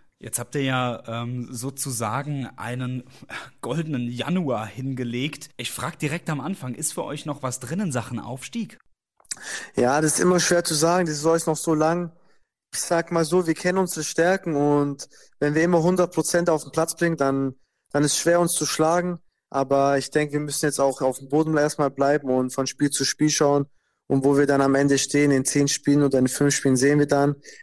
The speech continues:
Speaker 2: Aber wichtig ist es erstmal, Punkte zu sammeln und sicher in der Liga zu stehen.
Speaker 1: Ähm, am Wochenende <laughs>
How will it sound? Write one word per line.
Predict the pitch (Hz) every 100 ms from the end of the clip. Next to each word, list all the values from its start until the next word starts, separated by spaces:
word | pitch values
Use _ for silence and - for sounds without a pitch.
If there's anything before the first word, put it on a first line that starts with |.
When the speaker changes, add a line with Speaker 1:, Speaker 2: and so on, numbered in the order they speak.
| -
Speaker 2:
Aber | - 135
wichtig | 147 - 156 143
ist | 143 -
es | -
erstmal, | 139 139 139
Punkte | - - 151 -
zu | 139
sammeln | 127 135 143 135
und | 127 127
sicher | 123 131 135
in | 127
der | 123 120
Liga | 120 127 135
zu | -
stehen. | 117 - 117 113 - _ -
Speaker 1:
Ähm, | 131 135 131 135 131 - -
am | - 147
Wochenende | 160 185 165 131 120 104 - - - 127
<laughs> | - 160 156